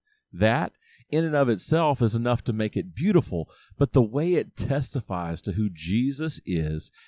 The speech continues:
adds depth and beauty that no human mind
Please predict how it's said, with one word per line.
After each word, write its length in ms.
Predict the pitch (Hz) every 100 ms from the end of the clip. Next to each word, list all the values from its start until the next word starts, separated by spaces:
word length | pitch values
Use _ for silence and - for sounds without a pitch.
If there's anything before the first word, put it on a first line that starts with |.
| _
adds 360 | 101 104 85 82
depth 440 | 76 104 131 - -
and 240 | 110 87
beauty 520 | 80 101 90 78 78 82
that 120 | 90
no 340 | 92 95 113
human 600 | 104 - 110 123 120 117
mind 600 | 107 98 92 80 78 80